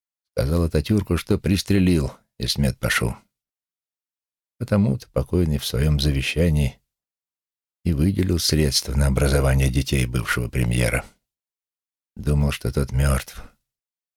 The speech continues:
Вспомнив этот слух, Мухтар Бей повеселел.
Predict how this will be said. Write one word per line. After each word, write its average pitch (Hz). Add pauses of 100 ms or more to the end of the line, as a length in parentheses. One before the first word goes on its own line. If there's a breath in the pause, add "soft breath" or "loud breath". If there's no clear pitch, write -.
(760)
Вспомнив -
этот -
слух, - (120)
Мухтар 78
Бей 92
повеселел. 67